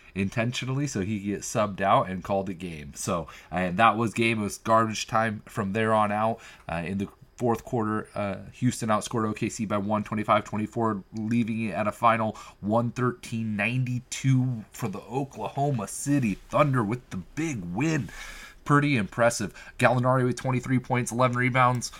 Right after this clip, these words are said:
four assists, three for six from downtown, seven eleven for the field. Uh, pretty nice Adams. Uh, Paul, Ferguson, and Shai Gilgeous-Alexander, their starting five. Uh, Shai Gilgeous-Alexander with twenty,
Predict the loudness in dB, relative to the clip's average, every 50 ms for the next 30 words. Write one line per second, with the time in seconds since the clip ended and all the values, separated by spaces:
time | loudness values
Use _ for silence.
0 | -20 -20 -6 0 2 2 2 2 2 0 0 2 2 2 2 0 -2 -4 -4 0
1 | 2 2 2 2 -2 -4 -2 -2 -2 -2 -2 -4 -4 -2 2 4 4 4 2 2
2 | 2 2 2 2 2 -4 -6 -2 -2 0 0 0 0 0 0 0 0 -4 -4 -4
3 | -6 -6 -6 -4 -2 -2 0 -2 -4 -6 -14 -18 -20 -16 -6 -2 -2 -2 -2 -2
4 | 0 0 2 2 4 6 4 4 4 0 -2 2 4 4 4 4 0 0 -4 -6
5 | -10 -16 -20 -20 -20 _ -20 -20 _ _ -20 -20 -20 -20 -20 -20 -20 -20 -20 -20
6 | -20 -20 -20 -20 -14 -6 -2 0 2 2 0 -2 -2 2 4 4 6 6 4 2
7 | 0 -2 -2 0 0 0 0 -2 -2 -2 -4 -4 -4 -6 -8 -6 -4 -2 -2 -2
8 | -2 0 0 0 0 0 -2 -2 -2 -4 -4 -2 -2 -2 -2 -2 -2 -2 -2 -2
9 | -2 -2 -2 -2 -2 -2 2 4 4 4 4 2 0 2 4 4 6 4 4 0
10 | -4 -12 -18 -20 -20 -14 -2 0 2 2 4 2 2 2 4 2 2 2 2 0
11 | -2 -2 0 2 0 0 0 0 0 -2 0 0 0 -2 -2 -4 -6 -4 0 0
12 | 2 2 2 -2 -4